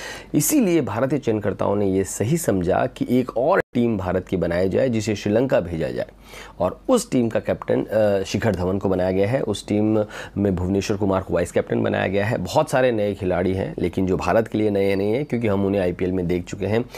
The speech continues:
जैसे कि ऋतुराज गायकवाड़ हो गए, देवदूत प-, पद्दिकल हो गए, अम, चेतन सकारिया हो गए, इन सबको मौका दिया गया है। दरअसल क्या है ना दोस्तों,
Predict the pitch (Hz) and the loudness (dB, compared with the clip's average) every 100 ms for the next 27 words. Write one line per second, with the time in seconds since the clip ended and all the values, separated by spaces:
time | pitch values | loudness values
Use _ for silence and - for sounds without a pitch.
0 | - - 98 107 95 95 90 92 92 82 | -10 -2 0 0 0 0 0 2 0 2
1 | 87 90 - 90 87 85 90 92 90 90 | 0 0 0 0 0 0 2 2 2 0
2 | 90 95 - 95 92 95 98 104 95 92 | 0 -2 0 -2 2 0 2 2 0 0
3 | 87 95 95 98 - - 98 101 95 98 | 0 2 2 0 -6 -10 -6 0 2 2
4 | 95 98 101 95 95 104 98 98 98 92 | 0 -2 -2 0 0 0 0 0 0 2
5 | 104 120 95 85 82 82 - - 247 226 | 4 4 2 0 -4 -6 -8 -6 -2 0
6 | - - 135 92 87 95 92 87 85 87 | -2 0 0 2 0 0 0 -2 0 0
7 | 82 82 78 78 - - - 107 127 156 | 0 -2 -2 -6 -12 -18 -8 0 2 2
8 | 143 143 127 107 117 107 101 98 | 2 2 2 2 0 0 0 -4